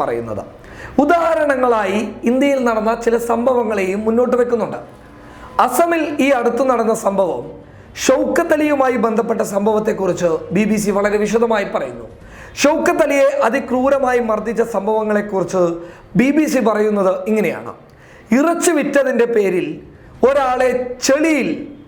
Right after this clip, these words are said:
കാല് കുത്തിച്ച്, മുട്ട് കുത്തിച്ച് ക്രൂരമായി മർദ്ദിക്കുന്നു, വടികൊണ്ട് അടിക്കുന്നു. നിങ്ങൾ ബംഗ്ലാ-, ബംഗ്ലാദേശിയാണോന്ന് ചോദിക്കുന്നു. മുസ്ലിമായതിൻ്റെ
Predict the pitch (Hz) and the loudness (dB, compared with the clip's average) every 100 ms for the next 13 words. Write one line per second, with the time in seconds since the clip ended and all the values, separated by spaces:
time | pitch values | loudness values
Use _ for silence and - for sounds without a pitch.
0 | - - 220 240 277 285 269 180 233 202 | -12 0 2 2 0 0 -2 0 -2 0
1 | 170 196 202 294 233 175 208 208 185 175 | 0 0 0 -2 0 0 -2 0 0 0
2 | 175 - - - - 262 294 311 262 233 | -4 -16 -20 -16 -2 2 4 2 2 0
3 | 214 190 196 170 190 143 120 - - - | 0 0 0 -2 -4 -6 -10 -14 -18 -20
4 | - - - 247 262 294 269 240 233 240 | -20 -4 2 4 4 2 2 2 0 0
5 | 175 190 208 - 180 156 - - - - | 0 0 0 -2 -2 -2 -6 -16 -18 -2
6 | 294 339 311 240 262 302 320 311 320 240 | 0 2 2 2 2 2 2 0 0 0
7 | 269 311 294 285 208 240 233 226 214 202 | 2 0 2 -2 -2 -2 0 0 0 0
8 | 190 - - - - 240 226 226 226 180 | 0 -2 -14 -20 -4 2 2 2 0 -2
9 | 147 147 - - - 220 233 320 339 311 | -4 -8 -14 -18 -2 0 2 2 4 2
10 | 285 269 254 | 2 2 2